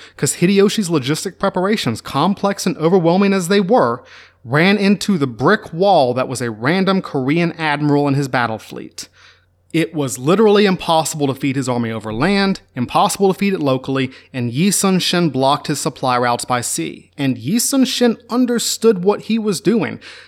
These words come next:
It was his entire strategy. Korean sources spell this out explicitly. Yi Sun Shin was like, "I have to block Hideyoshi's supply lines, and his army will wither on the vine and die."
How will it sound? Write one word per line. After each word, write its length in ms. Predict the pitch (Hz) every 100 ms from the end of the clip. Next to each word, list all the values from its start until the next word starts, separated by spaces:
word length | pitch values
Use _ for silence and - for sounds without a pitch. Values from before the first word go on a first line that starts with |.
| _ -
It 100 | 202
was 140 | 202
his 140 | 208
entire 560 | 185 147 - 160 185 190
strategy. 540 | - 170 180 170 123
Korean 420 | 120 143 135 196 190
sources 440 | - 165 - 160
spell 240 | - 135
this 200 | 127 139
out 140 | 120 113
explicitly. 720 | - - 220 - - 85 - - - -
Yi 140 | - 170
Sun 220 | - 180
Shin 180 | - 170
was 100 | 135
like, 100 | 135
"I 80 | 123
have 160 | 127 -
to 80 |
block 400 | 131 123 120 127
Hideyoshi's 640 | - 143 131 123 - 135 -
supply 340 | - 185 220
lines, 340 | 139 104 107 -
and 140 | 113
his 160 | 143 -
army 260 | 131 131
will 180 | 127 127
wither 320 | 120 127 127
on 100 | 117
the 80 | 123
vine 320 | 113 107 107
and 200 | 110 113
die." 400 | 127 147 120 120